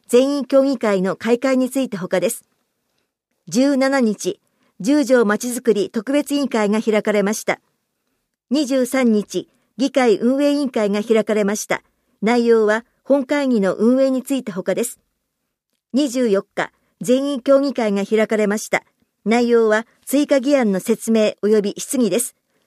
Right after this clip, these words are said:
本会議が開かれました。内容は、議案の議決他です。本会議休憩中に、区民生活委員会が開かれました。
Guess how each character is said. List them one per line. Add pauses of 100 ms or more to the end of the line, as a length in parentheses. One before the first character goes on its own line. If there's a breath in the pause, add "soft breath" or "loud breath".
(260)
本
会
議
が
開
か
れ
ま
し
た。 (360)
内
容
は、
議
案
の
議
決
他
で
す。 (680)
本
会
議
休
憩
中
に、 (360)
区
民
生
活
委
員
会
が
開
か
れ
ま
し
た。